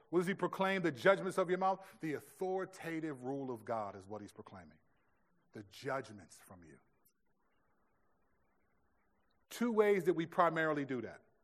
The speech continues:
One, in evangelism. We're proclaiming the authoritative rule of God to other people and telling them, "Listen, you gotta believe in Jesus. Gotta believe in Jesus."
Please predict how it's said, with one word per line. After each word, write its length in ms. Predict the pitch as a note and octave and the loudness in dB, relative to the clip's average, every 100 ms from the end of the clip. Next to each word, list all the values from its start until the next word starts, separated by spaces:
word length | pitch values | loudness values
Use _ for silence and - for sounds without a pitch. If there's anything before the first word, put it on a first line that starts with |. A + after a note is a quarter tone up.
| _ _ _ _ _ _ _ _ _ _ _ _ _ _ C3 | _ _ _ _ _ _ _ _ _ _ _ _ _ _ -4
One, 320 | E3 F3+ F3 | 0 0 -2
in 80 | D3+ | -2
evangelism. 600 | C#3+ C#3 C3 A#2+ G2 - - _ _ _ _ _ _ _ _ _ _ _ _ - | 0 0 0 -2 -8 -12 -20 _ _ _ _ _ _ _ _ _ _ _ _ -10
We're 100 | B2 | -8
proclaiming 760 | B2+ B2+ - C#3+ C#3+ C#3+ A#2 E2 _ _ _ _ _ _ _ _ _ _ _ _ _ _ _ - | -8 -10 -10 -8 -6 -6 -8 -14 _ _ _ _ _ _ _ _ _ _ _ _ _ _ _ -14
the 60 | |
authoritative 680 | A#2 - C3+ B2+ D3 C3 A#2 | -10 -6 -4 -4 -4 -4 -4
rule 160 | B2+ A#2+ | -6 -6
of 100 | A2+ | -6
God 260 | A#2 G#2+ | -6 -6
to 100 | - | -10
other 140 | A2 A2+ | -14 -14
people 340 | - C3 A2+ | -14 -14 -14
and 80 | G#2+ | -16
telling 200 | - C#3+ | -12 -12
them, 100 | A#2+ | -12
"Listen, 280 | C3 D#3 C3+ - _ _ _ _ _ - | -14 -16 -18 -20 _ _ _ _ _ -20
you 80 | C#3 | -12
gotta 180 | C#3 C3 | -10 -10
believe 360 | A2+ C#3 C#3 | -12 -12 -12
in 100 | A#2 A2 | -14 -12
Jesus. 540 | E3+ F#3+ C#3 - - _ _ - - _ _ _ _ _ _ _ _ _ _ _ _ _ _ _ _ _ _ _ | -10 -10 -12 -18 -20 _ _ -20 -20 _ _ _ _ _ _ _ _ _ _ _ _ _ _ _ _ _ _ _
Gotta 140 | B2 B2+ | -18 -12
believe 180 | C3+ A#2 | -10 -10
in 80 | |
Jesus." 360 | A2 B2+ G2+ | -12 -12 -12